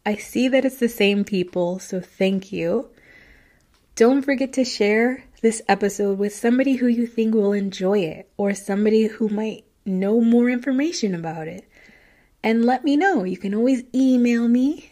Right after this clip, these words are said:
at creepy chisme for you, that's the number four, Y O U, at gmail dot com, or send me a message on social media anywhere.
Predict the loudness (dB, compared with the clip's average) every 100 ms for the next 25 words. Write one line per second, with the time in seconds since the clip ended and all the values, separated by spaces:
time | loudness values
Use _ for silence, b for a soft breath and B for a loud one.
0 | -10 -10 -10 -2 -2 0 -4 -2 -4 -2
1 | -6 -4 -4 0 0 0 -4 -6 -4 -2
2 | -4 -6 -12 _ 2 4 2 -2 -4 -4
3 | -4 -2 -6 -6 -2 0 0 -2 -6 -10
4 | -10 -10 -10 -12 -4 0 2 0 -4 _
5 | _ b b b b b b b 2 4
6 | 6 4 2 -6 _ _ -20 _ _ _
7 | _ _ _ -4 2 4 4 4 2 2
8 | 2 2 0 0 -2 -2 -4 0 0 -2
9 | -6 -6 -4 -4 -6 -10 -16